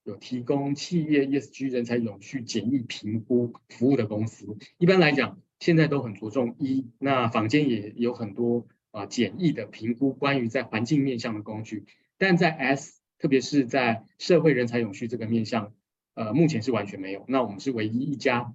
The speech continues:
针对这个部分有提供检疫评估的。如果各位，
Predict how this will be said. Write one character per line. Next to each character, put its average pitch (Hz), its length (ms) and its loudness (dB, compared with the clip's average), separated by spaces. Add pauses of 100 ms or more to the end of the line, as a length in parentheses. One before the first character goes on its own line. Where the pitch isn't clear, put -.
(120)
针 139 140 2
对 139 100 6
这 135 100 -2
个 120 80 -2
部 120 160 -2
分 117 160 -4
有 98 60 -10
提 117 160 -8
供 117 140 2
检 110 140 -4
疫 110 100 -4
评 95 260 -10
估 98 120 -12
的。 - 100 -14 (220)
如 151 80 2
果 170 80 8
各 185 220 6
位， 170 380 6